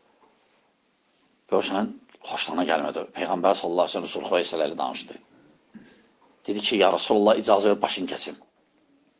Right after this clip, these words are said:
Bir vaxtı gəlir, kim idi? Xalid ibn Valid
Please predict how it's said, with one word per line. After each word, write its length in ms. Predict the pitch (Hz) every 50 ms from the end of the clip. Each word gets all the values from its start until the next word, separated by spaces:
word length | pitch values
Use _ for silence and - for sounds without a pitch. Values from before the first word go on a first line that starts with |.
| _ _ _ _ _ _ _ _ _ _ _ - - -
Bir 100 | 107 107
vaxtı 260 | 110 95 104 - - 113
gəlir, 200 | 113 110 110 107
kim 200 | - - 113 107
idi? 340 | 85 78 101 107 117 110 - - - - - _ _ _ _ _ _ _ _ _ _ _ _ _ _ _ 92 92 - - - - - - _ _ _ _ _ _ _ -
Xalid 280 | - 123 147 160 151 147
ibn 140 | 147 147 135
Valid 340 | 139 143 143 107 - -